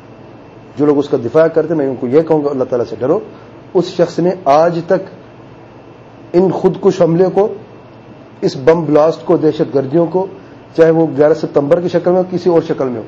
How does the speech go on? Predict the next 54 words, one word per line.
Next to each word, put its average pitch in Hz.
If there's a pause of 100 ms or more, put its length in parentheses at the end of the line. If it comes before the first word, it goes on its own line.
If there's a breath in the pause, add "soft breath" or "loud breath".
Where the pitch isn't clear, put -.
(180)
آج 156
تک 185
اس 151
نے 151
انکار 131
نہیں 131
کیا، 175 (440 loud breath)
بلکہ 147
اس 151
کی 156
تائید 156
کرتا 170
ہے۔ 185 (220)
اس 135
کے 143
نیٹ 139
میں 160
جب 147
ویب 151
سائٹ 175
میں 165
جا 156
کے 156
دیکھو، 156
بار 127
بار 151 (480 loud breath)
ایم 147
ایم 139
ظواہری 139
ہو، 151
یہ 135
ہو 151 (280)
یا 135
وہ 127
ہو، 170
بار 143
بار 160 (180)
یہی 147
بات 170
کرتے 160
ہیں، 170 (340 loud breath)
یہی 165
حق 170
ہے، 160
یہی 147
جہاد 151
ہے، 156
اور 151
لوگوں 147
کو 143
تیار 143
کر 165
کر 160
کے، 190